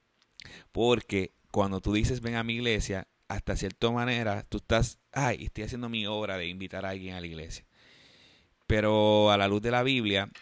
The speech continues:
las gen-, las personas que se reunían en la iglesia en el libro de Hechos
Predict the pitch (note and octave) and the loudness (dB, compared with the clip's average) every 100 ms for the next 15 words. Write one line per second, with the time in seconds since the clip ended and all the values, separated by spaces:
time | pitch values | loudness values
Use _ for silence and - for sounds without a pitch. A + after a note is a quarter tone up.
0 | - _ - F#2+ F#2+ F#2+ - - A2+ A#2 | -20 _ -8 -4 -2 -2 -4 -4 -4 -4
1 | - G2 G2 G#2+ - G#2 - C3+ B2+ A#2+ | -6 -6 -2 -2 -2 -4 -4 -4 -4 -4
2 | A2+ G#2+ A2 B2 A2+ G#2 G2 G#2+ A2+ A2+ | -2 -2 -2 -4 -4 -4 -4 -2 -2 -2
3 | G#2+ G2 G2 A2 A2 A#2 A2 - F#2+ | -4 -4 -2 0 0 0 -2 -4 -8